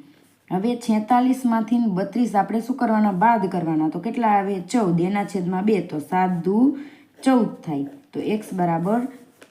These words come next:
સાત મળ્યા. એક્સ બરાબર માઇનસ, માઇનસ, પ્લસ છેતાલીસ અને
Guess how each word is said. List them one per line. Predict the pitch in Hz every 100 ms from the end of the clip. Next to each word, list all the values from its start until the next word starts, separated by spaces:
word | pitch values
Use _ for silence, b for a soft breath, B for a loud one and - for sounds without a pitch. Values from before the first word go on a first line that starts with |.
| _ _ _ _ _
સાત | - - 180 170 151
મળ્યા. | 151 143 143 139 - _ _ _
એક્સ | 254 269 -
બરાબર | 214 190 165 147 147 B B _
માઇનસ, | 175 233 254 247
માઇનસ, | 240 240 233 -
પ્લસ | 240 185
છેતાલીસ | - 190 208 240 233 220
અને | 208 208